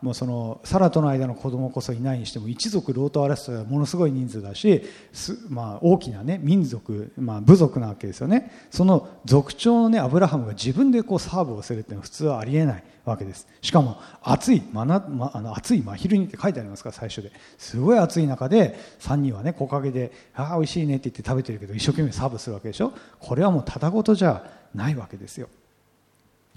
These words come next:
まあ、だからこれは誤解しちゃいけないのは、旅人を親切にもてなすといいことがあるみたいな、その日本昔話みたいな、そういう話ではないってことですね。そうじゃなくて、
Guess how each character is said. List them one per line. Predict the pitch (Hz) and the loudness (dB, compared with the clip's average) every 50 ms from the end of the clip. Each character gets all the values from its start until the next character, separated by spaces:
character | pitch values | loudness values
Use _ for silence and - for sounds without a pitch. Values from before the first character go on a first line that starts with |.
| - - - - - - - - - _ _ _ - | -20 -20 -20 -20 -20 -20 -20 -20 -20 _ _ _ 0
ま | - 214 190 - | 2 2 2 4
あ、 | - | 4
だ | 233 | 4
か | 220 190 | 4 4
ら | |
こ | - - 247 | 4 6 8
れ | 254 | 8
は | 254 269 277 220 156 | 10 10 8 8 8
誤 | - 175 | 6 4
解 | 175 254 262 269 262 | 6 6 6 6 6
し | - | 4
ち | 262 | 2
ゃ | 196 | 2
い | 160 | 4
け | - 180 | 2 2
な | 175 175 | 2 2
い | 156 123 | 0 0
の | 113 120 | 2 4
は、 | 147 170 156 113 - - - - - | 4 6 4 4 0 -6 -14 -14 -4
旅 | - - 175 226 262 | -2 0 4 4 4
人 | 254 262 - 262 | 4 6 4 6
を | 247 226 | 4 4
親 | - 269 254 | 6 6 4
切 | - 196 156 - 131 | 4 4 0 -2 -2
に | 123 120 | -4 -4
も | 123 | -4
て | 120 - 151 | -2 0 0
な | 147 123 | 0 0
す | - | 0
と | - 127 | -2 0
い | 165 | 0
い | 220 | 2
こ | - 156 139 | 2 0 0
と | 131 113 | 0 0
が | 120 | 0
あ | 131 | -2
る | 127 117 | -2 -2
み | 110 104 | -4 -6
た | - 110 | -8 -8
い | 104 107 | -6 -6
な、 | 117 110 | -8 -8
そ | - - | -6 -6
の | 123 117 117 | -6 -4 0
日 | 135 147 | 0 2
本 | 147 247 226 | 4 4 4
昔 | 156 131 - 160 160 - | 4 4 2 2 0 2
話 | 160 165 147 120 - 123 | 0 0 0 0 -4 -6
み | 117 | -8
た | - 107 | -8 -10
い | 107 | -8
な、 | |
そ | - - 226 240 | 0 4 6 6
う | |
い | 240 | 6
う | 240 | 6
話 | 175 233 240 196 - | 6 6 4 4 2
で | 196 | 0
は | 120 110 | 0 4
な | 147 165 | 4 4
い | 156 | 4
っ | - | 2
て | - | -2
こ | 101 104 | -10 -10
と | 104 | -10
で | 98 92 | -10 -6
す | - | -4
ね。 | 196 262 - - - - - | -4 -4 -4 -4 -16 -12 -4
そ | - 349 359 | -2 0 0
う | 220 | 0
じ | 139 | 0
ゃ | 131 | -2
な | 123 127 | -4 -4
く | 131 - - | -6 -6 -2
て、 | - 190 208 180 127 - - | 2 4 4 4 4 2 -4